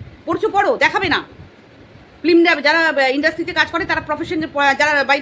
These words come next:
profession পরে ওরা, প্রফেশনের for প্রফেশনের জন্য পরে। আর যারা, আহ, নিজে থেকে মন থেকে পরে তারা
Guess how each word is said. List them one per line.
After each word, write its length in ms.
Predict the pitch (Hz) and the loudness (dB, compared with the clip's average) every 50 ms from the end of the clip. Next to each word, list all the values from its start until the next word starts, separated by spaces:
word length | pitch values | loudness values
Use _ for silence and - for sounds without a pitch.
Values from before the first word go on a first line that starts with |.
| - | -2
profession 320 | 269 285 294 339 - 349 330 | -6 -6 -6 -2 -2 -2 0
পরে 200 | 311 254 226 220 | 0 0 -2 -2
ওরা, 200 | 202 175 165 - - - - - | -4 -6 -8 -10 -16 -20 -6 -2
প্রফেশনের 400 | 294 294 269 330 370 370 349 349 | -2 -2 0 0 -2 -2 -2 -2
for 160 | 330 320 302 | -4 -6 -4
প্রফেশনের 420 | 294 277 285 339 330 403 381 339 | -4 -6 -6 -4 -4 -4 -4 -2
জন্য 160 | 285 392 339 311 | -2 -2 -4 -2
পরে। 220 | 247 220 180 170 - - - - - - - - - - - - - - - - - - - - - - - - - - - | -2 -6 -6 -8 -10 -16 -20 -20 -20 -20 -20 -20 -20 -20 -20 -20 -20 -20 -20 -20 -20 -20 -20 -20 -20 -20 -20 -20 -20 -10 -2
আর 140 | - 240 233 | -2 -2 2
যারা, 200 | 240 262 269 285 | 2 2 4 4
আহ, 180 | 294 285 254 233 226 208 190 196 185 - - - - - - - - - - - | 4 4 2 0 -2 -6 -6 -8 -10 -10 -12 -18 -20 -20 -20 -20 -20 -20 -4 2
নিজে 180 | 269 330 381 453 | 4 4 4 4
থেকে 200 | 359 392 330 285 | 2 2 0 2
মন 200 | 285 339 415 415 | 2 2 2 0
থেকে 160 | 403 - 381 | -2 -4 -4
পরে 260 | 269 262 240 226 262 - - - - - | -2 -2 -2 -2 -4 -8 -12 -14 -2 0
তারা 260 | 302 302 294 302 | 2 4 4 2